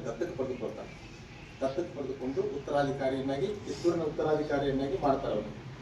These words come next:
ಕಿತ್ತೂರಿನ ಉತ್ತರಾಧಿಕಾರಿಯನ್ನಾಗಿ ಮಾಡಿದಾಗ ಆ ಸಿಂಹಾಸನ ಮೇಲೆ ಕೂತಾಗ ಬ್ರಿಟಿಷರು ಏನ್ ಹೇಳ್ತಾರೆ ಅಂದ್ರೆ,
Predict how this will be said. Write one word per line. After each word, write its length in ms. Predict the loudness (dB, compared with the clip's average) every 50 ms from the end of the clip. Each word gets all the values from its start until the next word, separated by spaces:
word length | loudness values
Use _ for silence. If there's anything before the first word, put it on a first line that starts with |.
| -12 -12 -6
ಕಿತ್ತೂರಿನ 420 | -6 -4 -4 -2 -2 -2 0 0 0 -2
ಉತ್ತರಾಧಿಕಾರಿಯನ್ನಾಗಿ 840 | 0 0 2 2 2 2 2 2 2 2 4 4 4 2 2 0 2 4 4
ಮಾಡಿದಾಗ 360 | 6 6 6 6 6 6 6 4 2 0 -2 -6 -8 -4 -2 0
ಆ 40 | 0 0 2
ಸಿಂಹಾಸನ 380 | 2 2 2 2 2 -2 -4 -4
ಮೇಲೆ 100 | -4 -4
ಕೂತಾಗ 240 | -2 -2 -2 -2 0 0
ಬ್ರಿಟಿಷರು 360 | 0 0 0 0 -2 0 2 2
ಏನ್ 100 | 4 4
ಹೇಳ್ತಾರೆ 260 | 2 2 2 2 0 0
ಅಂದ್ರೆ, 180 | 0 2 0